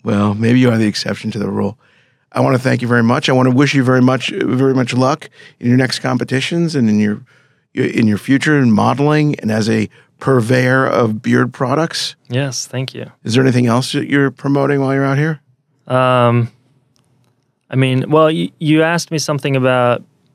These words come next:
Speaker 2: beard care. Aside from using good quality products,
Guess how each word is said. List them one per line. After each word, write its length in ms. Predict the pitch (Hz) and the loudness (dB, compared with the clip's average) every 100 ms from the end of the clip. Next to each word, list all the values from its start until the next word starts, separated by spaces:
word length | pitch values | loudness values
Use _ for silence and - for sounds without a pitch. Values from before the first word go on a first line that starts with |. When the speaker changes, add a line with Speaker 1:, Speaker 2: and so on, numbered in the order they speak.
| _ _ _ _ _ _ _ _ | _ _ _ _ _ _ _ _
Speaker 2:
beard 320 | - 131 131 117 | -2 0 0 -2
care. 400 | 123 113 113 110 | -4 0 2 2
Aside 380 | 110 131 131 | 0 0 -2
from 320 | - 131 120 120 | -2 0 2 2
using 600 | 120 120 120 113 110 104 | 2 0 0 0 0 -2
good 340 | 110 107 107 | -2 -2 -4
quality 400 | - 107 107 104 | -8 -4 -4 -6
products, 640 | - 117 117 117 113 - | -8 -4 -2 -2 -4 -14